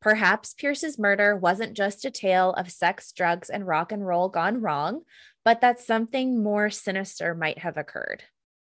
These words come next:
And that there might be clues hidden in the now iconic works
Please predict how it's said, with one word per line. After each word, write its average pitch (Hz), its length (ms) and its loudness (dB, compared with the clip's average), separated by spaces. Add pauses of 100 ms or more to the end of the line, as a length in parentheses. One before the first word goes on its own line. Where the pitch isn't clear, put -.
(440)
And 381 340 4 (120)
that 370 160 0
there 359 140 6
might 285 340 2
be 320 80 -2
clues 339 360 -2
hidden 247 360 4
in 202 140 2
the 196 80 0
now 190 340 2
iconic 294 640 -4
works - 600 0